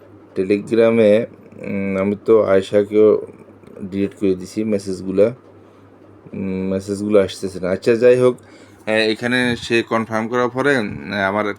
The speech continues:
থেকে ব্যাংক অ্যাকাউন্ট নিছে, বলছে যে তোমার এই ত্রি-, ত্রিশ মিনিটের ভিতরে অথবা চল্লিশ মিনিটের ভিতরে তোমার অ্যাকাউন্টে, আহ, তিন রিয়াল যাবে। তুমি কি পরবর্তী ধাপগুলো কি খেলতে চাও? এরপরে আমি, আহ, বললাম হ্যাঁ। তখন আমাকে এই গ্রুপটাতে অ্যাড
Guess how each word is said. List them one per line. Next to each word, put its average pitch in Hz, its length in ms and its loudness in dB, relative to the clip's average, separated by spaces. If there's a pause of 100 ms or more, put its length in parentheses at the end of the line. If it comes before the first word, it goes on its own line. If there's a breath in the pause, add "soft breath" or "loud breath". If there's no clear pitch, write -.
থেকে 104 220 -2
ব্যাংক 98 240 -4
অ্যাকাউন্ট 101 420 -4
নিছে, 113 320 -4
বলছে 110 360 -4
যে 151 140 -4 (560 loud breath)
তোমার 104 180 0
এই 104 100 2 (140)
ত্রি-, 104 280 0 (120)
ত্রিশ 104 300 -8
মিনিটের 104 280 -4
ভিতরে 135 300 -2
অথবা 120 200 -2
চল্লিশ 104 400 -8
মিনিটের 101 200 -4
ভিতরে 107 220 -4
তোমার 107 260 -6
অ্যাকাউন্টে, 104 460 -4
আহ, - 960 -8
তিন 101 180 -4
রিয়াল 98 240 0
যাবে। 92 260 -2
তুমি 101 240 -6
কি 117 80 -6
পরবর্তী 107 580 -2
ধাপগুলো 98 480 -4
কি 107 140 -8
খেলতে 104 360 -8
চাও? 104 300 -2 (800 loud breath)
এরপরে 120 480 0
আমি, 120 500 0
আহ, 104 180 -4
বললাম 107 340 0
হ্যাঁ। 117 340 -4
তখন 110 240 -4
আমাকে 110 460 0
এই 101 80 0
গ্রুপটাতে 98 520 -4
অ্যাড 92 140 -2